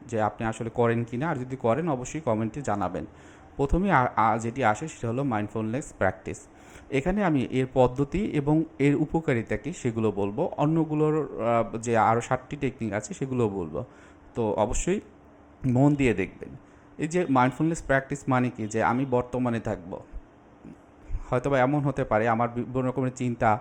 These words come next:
অতীতের চিন্তা বা ভবিষ্যতের চিন্তা আসে, ওই চিন্তাগুলো করবো না, বর্তমানে থাকবো। তো এই জন্য একটা প্র্যাকটিস আপনাকে করতে হবে, এবং সেই প্র্যাকটিসের যে পদ্ধতিটা সেটা কি, আপনি হলো কোনো একটা শান্ত জায়গাতে বসবেন, শ্বাস প্রশ্বাসের ওপর মনোযোগ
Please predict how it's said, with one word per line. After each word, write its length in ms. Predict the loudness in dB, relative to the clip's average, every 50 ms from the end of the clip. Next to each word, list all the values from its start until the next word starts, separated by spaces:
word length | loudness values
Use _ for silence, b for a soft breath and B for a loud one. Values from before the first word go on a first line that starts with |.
| -2 -6 -6
অতীতের 340 | -6 -4 -4 -2 -4 -4 -4 -2
চিন্তা 280 | -4 -4 -2 0 0
বা 80 | 0 2
ভবিষ্যতের 480 | 0 0 -2 -2 -4 -4 -4 -4 -4
চিন্তা 300 | -4 -4 -4 0 2 2
আসে, 260 | 2 0 0 -4 -6 -6 B B B B B B B B -6
ওই 140 | -4 -4 -2
চিন্তাগুলো 440 | 0 -2 0 0 0 2 2 0 0
করবো 300 | 0 0 0 0 0 -2
না, 100 | -4 0
বর্তমানে 460 | 0 0 0 0 0 0 0 0 0
থাকবো। 340 | 0 0 -2 -2 -4 -8 -4
তো 140 | -2 -2 -2
এই 120 | -2 -2
জন্য 220 | -2 -2 -2 -2
একটা 140 | 0 -2 -2
প্র্যাকটিস 520 | 0 4 2 2 2 2 -2 -4 -2 -2 -4
আপনাকে 320 | -2 -2 -4 -4 -4 -6
করতে 300 | -6 -8 -8 -8 -8 -8
হবে, 260 | -6 -6 -8 -8 -12 -14 B B B B B B B B B -20 -8 -4
এবং 180 | -2 0 0 0
সেই 220 | 0 0 0 0 -2 -6 2
প্র্যাকটিসের 460 | 4 4 4 4 -2 -4 -2 -2 -2
যে 100 | -2 -4 -2 4
পদ্ধতিটা 500 | 4 4 4 4 -2 -6 -4 -4 -4 -2
সেটা 300 | -2 -2 -2 0 -2 -2
কি, 200 | -4 -8 -14 -14 -16 -20 -20 -20 -20 -20 -20 -20 _ -18 -2
আপনি 380 | -2 -2 0 0 0 0 0
হলো 280 | 0 0 2 2 2 2
কোনো 240 | 2 0 2 2 2
একটা 460 | 2 0 0 0 0 0 0 0 -4 -10 -18 -20 -20 -20 -20 -20 -20 -20 -20 -20
শান্ত 380 | -6 0 2 2 2 2 0 0
জায়গাতে 380 | 2 2 2 2 2 -2 -4
বসবেন, 480 | -4 -4 -4 -4 -4 -2 -2 -2 -2 -2
শ্বাস 260 | -2 -2 -2 -2 -2
প্রশ্বাসের 520 | -4 -8 -6 -4 -4 -6 -4 -2 -2 0 0
ওপর 280 | 0 2 2 2 2
মনোযোগ 400 | 2 2 0 0 -2 -2 -4 -8